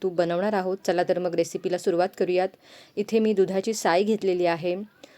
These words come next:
अ, रोज दुधाची साय काढून ती मी स्टोअर करून ठेवली होती फ्रीजमध्ये. साधारण ही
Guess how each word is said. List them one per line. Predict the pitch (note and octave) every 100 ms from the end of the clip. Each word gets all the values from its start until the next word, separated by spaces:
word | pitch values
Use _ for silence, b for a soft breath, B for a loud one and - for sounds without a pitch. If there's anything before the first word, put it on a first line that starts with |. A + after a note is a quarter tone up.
| B
अ, | B F#3+ F#3+
रोज | G3+ B3
दुधाची | A3+ G3+ G3+ A#3+
साय | A#3 G3 F3+
काढून | F#3 G3 G#3 F#3+ F#3+
ती | G3
मी | F#3+ F#3+
स्टोअर | G3 - G3 G#3
करून | A3 F#3+ G3
ठेवली | G3+ F3
होती | F#3 F#3 F#3+
फ्रीजमध्ये. | F#3 F#3 F#3 F#3 F3+
साधारण | G3 F#3 F3+ G3 G3+
ही | F#3 G3 G3